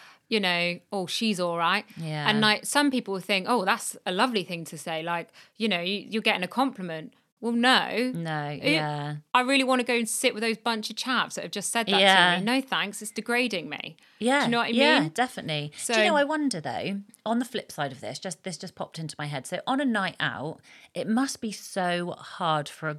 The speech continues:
Speaker 2: guy now, with everything that kind of has been said,
Speaker 1: Mm-hmm.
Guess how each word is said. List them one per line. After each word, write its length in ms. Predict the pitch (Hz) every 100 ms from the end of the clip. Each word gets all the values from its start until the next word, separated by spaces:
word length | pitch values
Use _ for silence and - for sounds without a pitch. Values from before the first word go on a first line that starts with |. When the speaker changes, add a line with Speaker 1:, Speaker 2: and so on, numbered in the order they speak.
| -
Speaker 2:
guy 540 | 170 131 - 120 165 - _ _ _ _ _ - 185
now, 460 | 170 - 117 151 175
with 140 | 175 170
everything 360 | 196 208 208 170
that 200 | 175 - -
kind 200 | - 175
of 60 | 160
has 100 | 160
been 220 | 175 156
said, 440 | 151 165 110 117 -
Speaker 1:
Mm-hmm. 340 | 196 185 185